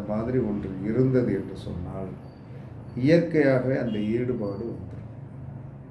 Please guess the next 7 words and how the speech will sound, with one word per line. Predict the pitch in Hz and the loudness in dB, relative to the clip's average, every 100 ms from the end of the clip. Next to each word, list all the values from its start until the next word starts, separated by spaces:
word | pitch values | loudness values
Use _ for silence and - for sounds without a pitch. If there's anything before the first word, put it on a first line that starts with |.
| - - - 110 | -14 -14 -4 4
இயற்கையாகவே | 131 127 127 110 107 107 135 202 - - - 113 | 4 6 4 4 2 0 0 -2 -4 -12 -8 -6
அந்த | 113 107 104 117 | -2 0 2 2
ஈடுபாடு | 123 117 104 98 95 98 - - - - - - - 104 | 2 0 0 0 -2 -2 -4 -6 -10 -10 -12 -10 -8 -2
உங்களுக்கு | 104 101 - 107 101 | 0 -2 -2 -2 -4
வந்துடும். | 92 90 92 90 - - - - - - - - - - | -6 -8 -8 -8 -8 -8 -8 -10 -10 -10 -10 -8 -4 -2
அப்ப | 110 101 95 107 143 180 - - - | 0 0 2 2 2 0 -4 -4 -2
அந்த | 120 | 2